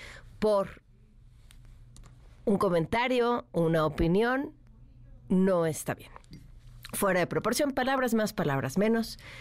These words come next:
El presidente, eh, mencionó algo similar esta mañana. Alfredo Jalife fue detenido ayer por autoridades de la Ciudad de México, la Fiscalía de la Ciudad de México, por una orden que venía de la Fiscalía de Nuevo León,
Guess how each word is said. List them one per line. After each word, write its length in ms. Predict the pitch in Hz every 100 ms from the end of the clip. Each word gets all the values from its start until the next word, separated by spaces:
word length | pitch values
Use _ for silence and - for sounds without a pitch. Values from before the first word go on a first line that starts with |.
| - - -
El 100 | 170
presidente, 840 | 160 160 185 190 226 226 240 262 -
eh, 600 | 196 185 180 175 170 160 - -
mencionó 680 | - 180 180 190 175 196 247
algo 420 | 233 175 165 165 160
similar 580 | - - 165 165 170 202
esta 240 | 185 -
mañana. 500 | 147 143 139 151 240 - - - - -
Alfredo 320 | - 202 285 311
Jalife 340 | 254 247 254
fue 320 | 254 247 247
detenido 580 | 190 180 190 202 214 220
ayer 400 | 170 160 180 302 - - - - -
por 1040 | 202 190 180 180 175 170 170 160 160 156 160
autoridades 500 | 160 170 175 190 185
de 80 |
la 240 | 160 151 147
Ciudad 220 | - 156
de 40 |
México, 300 | 165 - -
la 120 | 180 151
Fiscalía 340 | 139 - 151
de 60 | 151
la 80 | 147
Ciudad 180 | 151
de 80 | 151
México, 380 | 165 175 185 214
por 160 | 185 175
una 200 | 170 170
orden 280 | 277 262
que 80 | 185
venía 160 | 143 147
de 60 |
la 80 | 139
Fiscalía 420 | - 143 151 147
de 80 | 143
Nuevo 220 | 147 143
León, 260 | 160 214